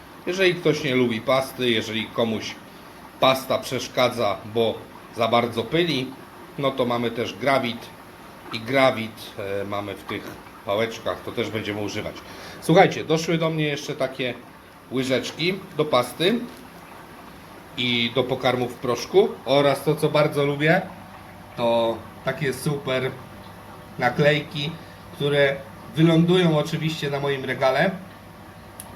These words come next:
i będą miały tam swoje specjalne miejsce. Bardzo dziękuję firmie Tima za, e, wsparcie i propozycję, żeby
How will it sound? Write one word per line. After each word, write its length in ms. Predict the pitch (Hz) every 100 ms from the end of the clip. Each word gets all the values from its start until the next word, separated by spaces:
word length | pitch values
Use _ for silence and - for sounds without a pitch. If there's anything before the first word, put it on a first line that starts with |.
| -
i 120 | 107
będą 300 | 104 131 127
miały 260 | 127 127 123
tam 180 | 127 123
swoje 260 | - 131
specjalne 500 | 127 131 143 127 123
miejsce. 560 | 123 120 - 147 151 - - - - - - -
Bardzo 480 | 135 143 131 131 127 - - - -
dziękuję 600 | 143 131 151 143 131 127 -
firmie 440 | - 135 135 131
Tima 680 | 127 - 147 135 123 120 117 - - 104 101
za, 460 | 131 127 123 123 120 - - - 101
e, 40 | 107 107 107 107 107 107 104 -
wsparcie 720 | - 143 135 135 - 120 120 - - - - - - - - - - -
i 440 | 120 120 117 113 - - -
propozycję, 960 | 165 156 160 190 233 - 123 107 104
żeby 400 | 104 123 120 120